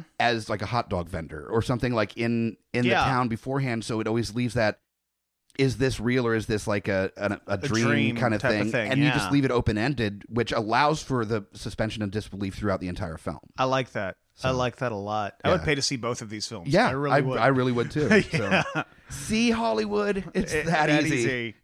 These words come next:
Speaker 2: Yeah.
Speaker 1: <laughs> You get a couple desperate <laughs> people
Speaker 2: Well,
Speaker 1: to
Speaker 2: that's
Speaker 1: come up
Speaker 2: just
Speaker 1: with a
Speaker 2: it.
Speaker 1: plot.
Speaker 2: Well, you get people that know that, and, uh, and I know this is the classic nerd rant.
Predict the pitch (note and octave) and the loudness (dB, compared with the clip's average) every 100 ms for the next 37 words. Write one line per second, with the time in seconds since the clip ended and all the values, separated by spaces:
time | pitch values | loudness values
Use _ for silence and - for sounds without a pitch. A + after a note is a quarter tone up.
0 | - D#3 B2 B2+ A2+ G#2 - - C3+ E3+ | -4 -2 0 0 0 -2 -8 -10 -6 0
1 | F#3 E3+ - G#3+ F#3+ - D3 - - F3 | 0 2 0 0 0 2 2 2 0 0
2 | E3+ - - A#2 A#2+ F#3+ B2 B2+ E3+ G3+ | 0 -2 0 2 2 2 2 0 0 -4
3 | G3 A#3 G#3+ E3 - E3 E3+ D#3+ D#3 C#3 | -2 2 4 4 2 2 2 0 -2 -2
4 | G#2 A#3 C4 B3 D#4+ - C#4+ C#4+ B3+ A#3 | -2 0 0 0 -2 0 -2 -2 -4 0
5 | A#3 A3 - F3 F#3 F3 A#3+ A#3 F#3 D3+ | 2 0 -2 -2 0 2 0 2 -2 0
6 | F3 E3+ E3 - E3+ D3+ G2+ E3+ D#3+ D#3+ | 2 2 2 0 0 0 -4 0 2 2
7 | C#3+ C3 - A2+ C3+ - - B2+ A2+ - | -2 -4 -6 -6 -8 -8 -2 -2 -2 -6
8 | A#2 A#2+ A#2+ A#2+ A2+ B2 B2 A#2+ - | -6 -4 -4 -4 -4 -4 -2 -4 -6